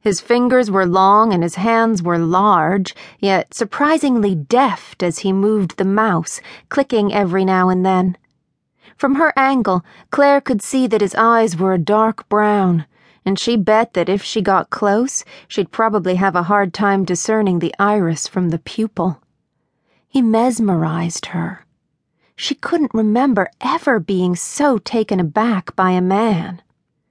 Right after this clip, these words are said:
Not even Charlie, and he was the best-looking man she'd ever dated. Pain stabbed through her at the thought of Charlie.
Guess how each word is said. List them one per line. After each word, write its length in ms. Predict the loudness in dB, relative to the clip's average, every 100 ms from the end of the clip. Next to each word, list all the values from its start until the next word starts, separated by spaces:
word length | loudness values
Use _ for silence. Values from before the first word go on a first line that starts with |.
| _ _ _ _ _
Not 260 | -2 0 0
even 340 | 0 0 0 -2
Charlie, 760 | -4 0 2 0 -2 -10 -20 _ _ _ _ -16 -4
and 80 | 0
he 100 | 2
was 180 | 0
the 80 | -2
best-looking 680 | 0 2 2 -2 -2 0 2
man 240 | 2 2
she'd 220 | 0 -2
ever 200 | 0 0
dated. 540 | 0 0 0 0 -4 -8 _ _ _ _ _ _ _ _ _ _ -10
Pain 420 | 0 2 2 0
stabbed 440 | -2 0 0 0 -2
through 300 | -2 0 2
her 100 | 0
at 120 | -2
the 80 | -4
thought 240 | 0 0
of 140 | -2 -6
Charlie. 560 | -2 0 0 0 -4